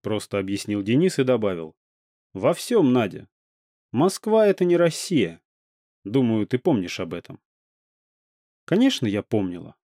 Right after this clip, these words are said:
Попробуй забыть такое. Домофон не работал, и мы сразу вошли в подъезд.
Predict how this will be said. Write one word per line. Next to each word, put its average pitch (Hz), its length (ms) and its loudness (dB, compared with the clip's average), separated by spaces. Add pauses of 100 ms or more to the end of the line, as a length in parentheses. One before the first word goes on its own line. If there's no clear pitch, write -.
(140)
Попробуй 123 460 0
забыть 104 400 -4
такое. 87 440 -10 (1300)
Домофон 180 480 2
не 220 100 0
работал, 120 520 0
и 113 120 -6
мы 113 120 0
сразу 160 360 0
вошли 107 280 -2
в - 80 -10
подъезд. 95 460 -4